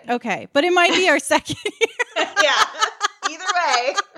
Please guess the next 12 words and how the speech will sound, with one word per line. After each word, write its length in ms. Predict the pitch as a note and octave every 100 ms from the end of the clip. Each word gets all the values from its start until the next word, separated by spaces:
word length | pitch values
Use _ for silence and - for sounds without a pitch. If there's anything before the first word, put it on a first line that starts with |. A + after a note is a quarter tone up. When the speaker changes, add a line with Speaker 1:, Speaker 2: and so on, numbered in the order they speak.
| G4 G4 A4+
Speaker 1:
Uh, 560 | - F#4 F#4+ F#4+ F#4+ F#4
Speaker 2:
Time 340 | F#4 G#4+ C#5
doesn't 300 | G#4+ F#4+ F#4
exist, 440 | D#4+ B3 A3 G#3+ -
so 100 | C#4
Speaker 1:
you 40 | F4
know 40 |
Speaker 2:
whatever. 320 | D#4+ C4 G4+
Speaker 1:
what? 440 | G4+ G#4 G#4+ G#4 F4
Whatever. 880 | D#4+ C4 G3+ G3 F#3+ F#3+ G3 G3+ -
It, 180 | D#4+ - D4+ E4+
and, 180 | F4